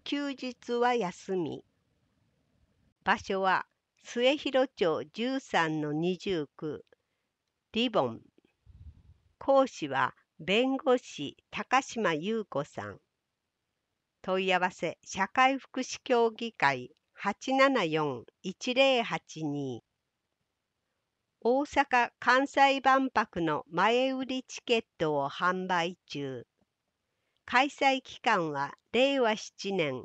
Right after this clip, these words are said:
四月十三日から十月十三日。大阪・夢洲にて。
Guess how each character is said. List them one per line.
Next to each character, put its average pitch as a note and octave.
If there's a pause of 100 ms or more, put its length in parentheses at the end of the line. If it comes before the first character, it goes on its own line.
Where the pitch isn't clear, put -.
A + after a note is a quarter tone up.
(160)
四 -
月 C4
十 A3
三 G#3
日 F3+
か C3+
ら C3+ (160)
十 A#3
月 A#3+
十 F#3+
三 F#3
日。 C#3 (1000)
大 G#3
阪・ G3 (180)
夢 G#3
洲 A#3
に F3+
て。 -